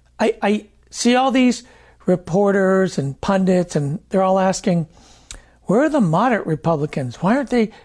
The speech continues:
trying to fix this?" What, what do you mean, moderate Republicans? Like, what do you mean? I, I, I just, that term is just such bullshit,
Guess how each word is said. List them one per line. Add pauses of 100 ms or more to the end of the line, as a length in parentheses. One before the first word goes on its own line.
(120)
trying
to
fix
this?" (480)
What,
what
do
you
mean,
moderate
Republicans?
Like, (440)
what
do
you
mean? (260)
I, (240)
I, (140)
I
just, (320)
that
term
is
just (1040)
such
bullshit,